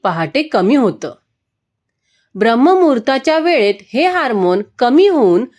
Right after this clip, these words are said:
शरीर आणि मन नवीन ऊर्जा घेण्यासाठी तयार होतं. मेंदू अत्यंत शांत असतो, विचार स्पष्ट असतात, म्हणून ध्यान, अभ्यास, योजना आणि व्यायामासाठी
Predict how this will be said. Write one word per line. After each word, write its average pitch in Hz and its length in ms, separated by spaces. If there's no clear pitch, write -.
शरीर 262 400
आणि 294 280
मन 220 340
नवीन 220 400
ऊर्जा 208 440
घेण्यासाठी 196 920
तयार 190 300
होतं. 170 400
मेंदू 247 400
अत्यंत 392 500
शांत 214 420
असतो, 196 580
विचार 208 440
स्पष्ट - 500
असतात, 214 480
म्हणून 240 460
ध्यान, 240 420
अभ्यास, 269 640
योजना 233 680
आणि 202 320
व्यायामासाठी 220 1120